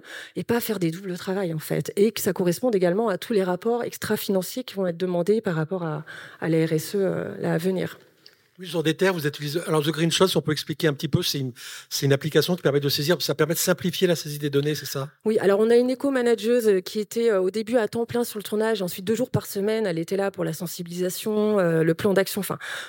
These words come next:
Speaker 1: tout ce qui est éco-production en opérationnel, hein, et en même temps, elle faisait toute la collecte de données.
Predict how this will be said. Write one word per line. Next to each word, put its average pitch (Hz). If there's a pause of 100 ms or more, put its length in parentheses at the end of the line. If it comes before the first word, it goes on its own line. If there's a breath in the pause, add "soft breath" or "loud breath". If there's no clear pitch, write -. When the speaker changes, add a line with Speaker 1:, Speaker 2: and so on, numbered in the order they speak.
Speaker 1:
tout 233
ce -
qui -
est 175
éco-production 196
en 160
opérationnel, 185
hein, 190 (100)
et 196
en 185
même 180
temps, 247
elle 240
faisait 208
toute -
la 214
collecte 196
de 180
données. 185